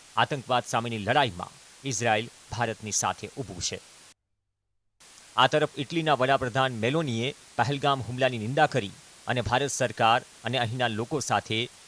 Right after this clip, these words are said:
એકતા વ્યક્ત કરી. મેલોનીએ પીડિતોના પરિવારજનો પ્રત્યે સંવેદના પણ વ્યક્ત કરી. આ ઉપરાંત ઓસ્ટ્રેલિયા, યુરોપિયન યુનિયન, ફ્રાન્સ, જર્મની, ન્યૂઝીલેન્ડ, યુ એ ઈ, જાપાન, આર્જેન્ટિના, ચીલી,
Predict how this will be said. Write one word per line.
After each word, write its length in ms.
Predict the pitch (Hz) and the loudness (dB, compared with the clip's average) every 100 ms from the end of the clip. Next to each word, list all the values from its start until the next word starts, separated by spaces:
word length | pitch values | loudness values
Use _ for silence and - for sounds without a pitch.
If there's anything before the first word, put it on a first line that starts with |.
| - | -2
એકતા 320 | 139 - 104 | -2 0 -2
વ્યક્ત 260 | 85 95 - | -2 -6 -6
કરી. 180 | 107 92 - - - - - - - 110 | -6 -8 -18 -20 -20 -20 -20 -20 -6 2
મેલોનીએ 420 | 131 190 165 175 | 2 2 0 -2
પીડિતોના 500 | - 151 160 147 147 | -2 -4 -2 0 0
પરિવારજનો 600 | - 127 139 135 127 131 | 0 -2 0 0 0 -4
પ્રત્યે 340 | 120 117 131 | -6 -6 -6
સંવેદના 500 | - 113 101 127 135 | -6 -6 -4 -4 -4
પણ 200 | 131 131 | -4 -4
વ્યક્ત 240 | 120 127 - | -6 -6 -4
કરી. 180 | 110 - - - - - - - 135 | -6 -8 -20 -20 -20 -20 -20 -2 4
આ 100 | 151 | 4
ઉપરાંત 440 | 147 147 147 147 - | 4 4 4 2 0
ઓસ્ટ્રેલિયા, 600 | 127 - 175 123 110 127 - - | -2 -2 -2 2 2 0 -6 -4
યુરોપિયન 400 | 127 151 165 151 | 0 0 0 -4
યુનિયન, 300 | 143 135 98 - - - | -2 -4 -6 -8 -14 0
ફ્રાન્સ, 460 | 131 139 139 - - 107 | 2 2 -2 -6 -6 2
જર્મની, 480 | 139 135 113 120 - - 120 | 2 4 0 -4 -8 -12 -2
ન્યૂઝીલેન્ડ, 520 | 135 127 135 113 131 - - | 0 2 2 0 -4 -12 -10
યુ 200 | 110 170 | -2 2
એ 40 | 131 | 2
ઈ, 180 | 107 98 - 104 | 0 -8 -6 2
જાપાન, 420 | 139 127 110 95 - - - | 4 4 0 0 -8 -18 0
આર્જેન્ટિના, 640 | 117 127 160 127 107 92 - - - | 0 2 -2 -2 -4 -6 -10 -16 -4
ચીલી, 380 | 147 135 120 | -2 0 -2